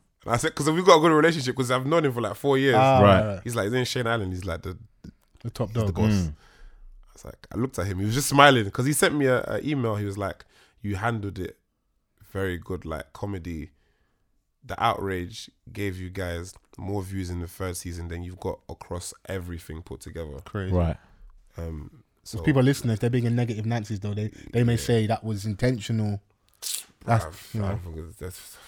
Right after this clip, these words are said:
Speaker 1: boy. And then, yeah. So now we've got, like, in summer, I've got, I've got a job, and it's, it's always a blessing, man.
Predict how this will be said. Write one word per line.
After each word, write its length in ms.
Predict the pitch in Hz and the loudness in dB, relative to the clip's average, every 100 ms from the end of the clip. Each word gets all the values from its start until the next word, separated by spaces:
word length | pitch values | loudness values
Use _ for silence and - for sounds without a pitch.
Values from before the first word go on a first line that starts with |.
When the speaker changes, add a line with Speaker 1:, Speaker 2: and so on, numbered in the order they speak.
| - - | -20 -12
Speaker 1:
boy. 280 | - 87 69 - _ _ _ _ _ _ _ - | -4 -2 -2 -6 _ _ _ _ _ _ _ -6
And 160 | 90 | -2
then, 140 | 95 95 | 0 2
yeah. 320 | 120 170 113 - _ _ _ _ _ _ _ _ | 4 4 2 -4 _ _ _ _ _ _ _ _
So 140 | - 95 | -10 -4
now 220 | 101 123 | -2 0
we've 200 | 123 117 | -2 -4
got, 220 | 127 123 - _ - - - - - 78 | -4 -6 -10 _ -20 -18 -14 -14 -16 -14
like, 180 | - 95 | -10 -8
in 120 | 104 | -6
summer, 320 | 101 123 131 123 | -4 -4 -2 -4
I've 120 | 123 | -6
got, 200 | 123 - _ _ _ _ _ _ | -8 -10 _ _ _ _ _ _
I've 160 | _ - | _ -10
got 140 | - | -6
a 80 | 107 | -6
job, 280 | 107 139 127 | -2 -2 -2
and 100 | 95 | -4
it's, 200 | 101 - - _ - _ _ | -6 -10 -20 _ -20 _ _
it's 140 | - - | -8 0
always 220 | 151 143 | 4 4
a 80 | 131 | 2
blessing, 400 | 123 135 - 104 | 2 0 0 -4
man. 280 | 92 98 | -2 -2